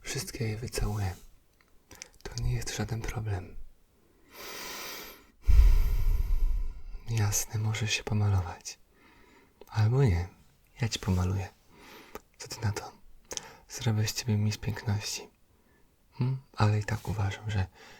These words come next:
nie potrzebujesz makijażu. Bo i tak ci nie pomoże, bo jesteś brzydka w cholerę.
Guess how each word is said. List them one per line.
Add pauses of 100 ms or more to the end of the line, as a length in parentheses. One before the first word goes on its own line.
(360)
nie
potrzebujesz
makijażu. (880)
Bo
i
tak
ci
nie
pomoże, (580)
bo
jesteś
brzydka
w
cholerę.